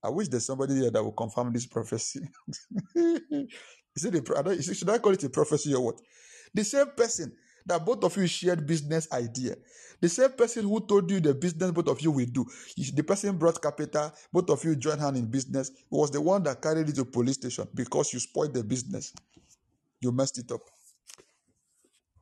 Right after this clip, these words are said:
Some of you, it was not police. They carried it to your church committee. They carried it to family meeting. They carried it to elders meeting because you messed it up. The same Potiphar,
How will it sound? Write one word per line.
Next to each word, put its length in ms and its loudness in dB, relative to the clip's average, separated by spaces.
Some 140 -6
of 80 -2
you, 60 2
it 100 6
was 120 4
not 200 2
police. 420 -2
They 120 -4
carried 320 4
it 100 -2
to 80 2
your 140 2
church 280 0
committee. 440 -4
They 120 -2
carried 340 4
it 40 -6
to 100 2
family 400 2
meeting. 300 -6
They 100 0
carried 380 2
it 120 -2
to 140 -4
elders 480 2
meeting 260 -10
because 340 -2
you 80 -6
messed 280 -4
it 120 -10
up. 160 -8
The 80 4
same 260 2
Potiphar, 540 0